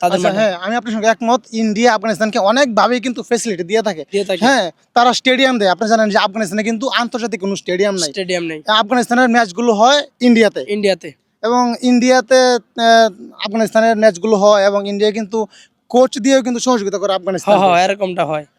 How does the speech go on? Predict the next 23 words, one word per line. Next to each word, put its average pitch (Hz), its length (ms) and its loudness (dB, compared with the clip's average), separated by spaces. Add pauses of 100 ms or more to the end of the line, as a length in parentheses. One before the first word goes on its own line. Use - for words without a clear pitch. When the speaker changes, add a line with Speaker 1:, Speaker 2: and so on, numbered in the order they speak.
(120)
Speaker 2:
আচ্ছা, 269 220 2
তো 277 120 2
এই 285 80 4
যে 247 80 2
আফগানিস্তানকে 240 540 0
তো 254 80 2
সুযোগ 247 300 0
দেয় 175 320 2 (100)
ইন্ডিয়া 208 360 4 (220)
আইপিএল 208 440 2
এ 196 80 6
অনেকভাবেই, 185 500 2 (300)
বাংলাদেশের 208 560 0
প্লেয়ারদেরকে 185 360 -4
কেন 175 180 -4
দেয় 156 280 0
না? 131 120 -6
এই 165 120 -12
আপনার 165 200 -8 (120)
সমস্যাটা 196 400 -8
কি 160 60 -10
মনে 185 120 -6
করেন? 165 140 -10